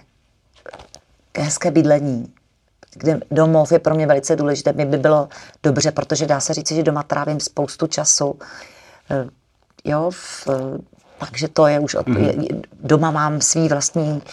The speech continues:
Speaker 1: studijko, s-, cvičím, zpívám, učím se. Je to pro mě zázemí.
Speaker 2: Hmm.
Speaker 1: Takže je, je spousta věcí, kde člověk jako investuje, mm,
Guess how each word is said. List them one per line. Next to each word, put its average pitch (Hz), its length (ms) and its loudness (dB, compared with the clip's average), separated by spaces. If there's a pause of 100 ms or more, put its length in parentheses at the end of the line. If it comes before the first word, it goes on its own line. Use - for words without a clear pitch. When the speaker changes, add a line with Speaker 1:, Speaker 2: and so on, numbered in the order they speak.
(120)
Speaker 1:
studijko, 160 720 4
s-, - 120 2 (140)
cvičím, 180 380 0
zpívám, 160 480 2
učím 170 300 0
se. 156 300 -4 (380)
Je 156 80 2
to 170 120 0
pro 170 140 2
mě 170 160 2
zázemí. 147 580 2 (280)
Speaker 2:
Hmm. 98 260 0 (600)
Speaker 1:
Takže 147 320 2
je, 156 400 4
je 156 160 4
spousta 160 540 2
věcí, 160 480 -2
kde 156 420 -4 (440)
člověk 156 380 -4
jako 151 220 -4
investuje, 165 640 -2 (240)
mm, 143 360 -8